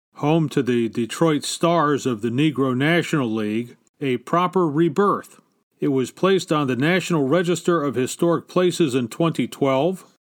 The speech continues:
A Michigan historic marker was dedicated at the site in twenty fourteen.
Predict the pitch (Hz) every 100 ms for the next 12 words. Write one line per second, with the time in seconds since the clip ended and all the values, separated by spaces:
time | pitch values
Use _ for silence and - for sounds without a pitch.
0 | _ - 113 131 185 175 143 139 135 127
1 | - - 185 196 - 135 135 143 - 185
2 | 151 127 117 - 156 160 147 - 151 139
3 | 131 123 - 123 - 151 151 147 - 135
4 | 123 - 151 143 143 139 - 143 135 -
5 | 196 156 107